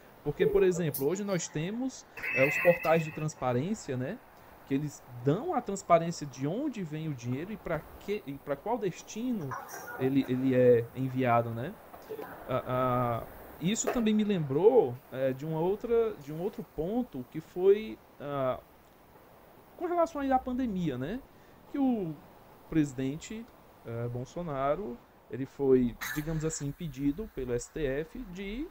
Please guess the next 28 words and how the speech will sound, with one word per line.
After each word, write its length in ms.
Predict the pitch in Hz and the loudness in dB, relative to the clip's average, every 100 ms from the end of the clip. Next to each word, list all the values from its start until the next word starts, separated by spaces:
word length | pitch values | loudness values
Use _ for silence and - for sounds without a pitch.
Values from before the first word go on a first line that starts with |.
| - | -10
intervir 680 | 208 226 175 131 143 208 151 - - - - - | -4 0 0 -2 -8 -8 -8 -12 -20 -20 -20 -14
nos, 560 | 135 147 160 233 - - - - - - | -4 2 2 0 -8 -18 -20 -20 -20 -10
ah, 280 | 120 117 117 | -6 -4 -4
ah, 40 | 123 | -2
nos 200 | 151 147 | -4 -4
estados, 580 | - 139 151 143 123 | -2 6 8 8 4
né? 240 | 110 147 247 - - - - - - - - - | -6 -8 -8 -14 -20 -20 -20 -20 -20 -20 -20 -10
No 120 | 240 311 | 0 2
entanto, 560 | 262 190 180 202 302 | 2 2 2 0 0
ele 160 | 262 214 | -2 -2
tinha 280 | - 196 262 | -6 -8 -6
que 120 | 254 | -4
mandar 400 | 233 143 127 - 135 | -4 -2 -4 -4 -4
verbas 440 | 139 262 214 165 | 0 2 2 0
e 40 | |
recursos, 560 | 156 151 - 147 - 131 | 0 -2 -2 -4 -4 -2
e 60 | 165 | 0
ele 140 | 247 | 0
mandou 480 | 302 254 151 415 427 | -4 -6 4 6 6
verbas 320 | 196 143 123 | 2 -4 -4
e 60 | 127 | -4
recursos. 720 | 123 - 117 110 - - - - - - - | -4 -6 -8 -8 -12 -16 -20 -20 -20 -20 -6
Tanto 320 | - 220 302 294 | -2 0 -2 -6
que, 200 | 196 190 | -6 -6
se 160 | - | 4
eu 280 | 196 196 190 147 127 | 6 6 2 -4 -10
salvo 320 | - 156 151 | -2 -2 0
engano, 760 | 135 120 143 233 254 156 113 | -4 -2 -2 -2 -2 -2 -4